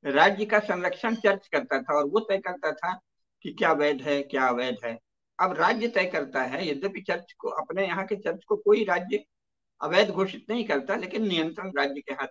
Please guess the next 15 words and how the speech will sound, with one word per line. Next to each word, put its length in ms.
में 80
आ 60
गया 220
है 80
नेशन 360
स्टेट 240
बनने 320
के 140
बाद। 200
तो 80
फिर 140
भारत 440
में 140
क्या 180
है? 260